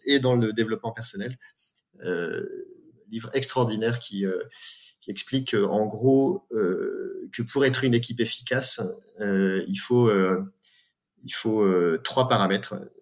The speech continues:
euh, qui ne sont pas, euh, avoir un excellent boss ou, euh,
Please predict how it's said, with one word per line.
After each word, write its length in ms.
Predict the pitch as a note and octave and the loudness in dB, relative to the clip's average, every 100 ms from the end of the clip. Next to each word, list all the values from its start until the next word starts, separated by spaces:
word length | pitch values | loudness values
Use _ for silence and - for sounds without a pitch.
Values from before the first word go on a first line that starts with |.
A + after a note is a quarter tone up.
| - | -8
euh, 960 | G2+ F2+ F2+ F2 F2 D#2+ F2+ F2+ - - _ | -2 0 0 0 -2 -6 -8 -10 -12 -20 _
qui 220 | - A2 | -8 -2
ne 100 | A2+ | 2
sont 240 | B2 A#2 | 2 2
pas, 360 | G2+ A2 A2 G#2+ | 0 2 2 2
euh, 340 | G#2 E2+ - - | 0 -6 -8 -4
avoir 320 | G2+ G#2+ G#2+ | 0 4 4
un 100 | G2+ | 4
excellent 360 | G2 G2 G2+ F#2 | 4 4 2 2
boss 380 | G2 A2 A2+ - | 2 0 0 -4
ou, 140 | G2 | -6
euh, 160 | F#2 | -6